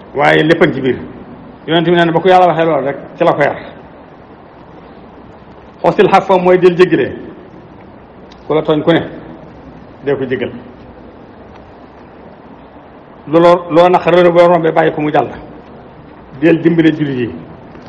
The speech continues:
del toroxlu ci ñoom. Wa'mur bil urfi, del déglu, del digle lu baax, ay njëkk, di jokk, di jokk bokk,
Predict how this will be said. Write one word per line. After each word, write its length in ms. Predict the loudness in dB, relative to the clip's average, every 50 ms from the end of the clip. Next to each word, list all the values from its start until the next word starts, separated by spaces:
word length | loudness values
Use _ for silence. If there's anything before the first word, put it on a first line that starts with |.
| -6 -2
del 200 | 0 0 0 0
toroxlu 320 | 0 0 0 0 -2 -4 -4
ci 80 | -4
ñoom. 200 | -4 -4 -4 -4 -6 -10 -16 -20 -20 -20 -20 -20 -20 -20 -20 -20 -20 -20 -20 -20 -20 -20 -20 -20 -20 -20 -20 -20 -20 -20 -20 -20 -20 -20 -20 -20 -20 -20 -20 -20 -20 -20 -20 -20 -20 -20 -20 -20 -20 -20 -20 -20 -20 -20 -20 -20 -20 -20 -20 -20 -20 -20 -20 -20 -20 -20 -20 -20 -20 -20 -20 -20 -20 -20 -20 -20 -20 -20 -20 -20 -20 -20 -20 -12 -4
Wa'mur 280 | -2 0 2 4 4 4
bil 120 | 6 4 4
urfi, 320 | 4 4 2 2 -2 -6 -8 -8 -10 -12 -14 -16 -18 -20 -20 -20 -20 -20 -10 -6
del 140 | -4 -2 -2
déglu, 220 | 0 -2 -2 -2 -2 -2
del 160 | -2 -2 0
digle 220 | 0 0 0 0
lu 140 | 0 -2 -2
baax, 220 | -2 -2 -2 -4 -6 -12 -16 -18 -20 -20 -20 -20 -20 -20 -20 -20 -20 -20 -20 -20 -20 -12 -8
ay 120 | -6 -6
njëkk, 240 | -4 -2 -4 -4 -4 -8 -16 -20 -20 -20 -20 -20 -20 -16 -12
di 60 | -6
jokk, 200 | -4 -4 -4 -4 -6 -10 -10 -10
di 60 | -4
jokk 180 | -2 -2 -2 -2 -4 0 0
bokk, 140 | 0 0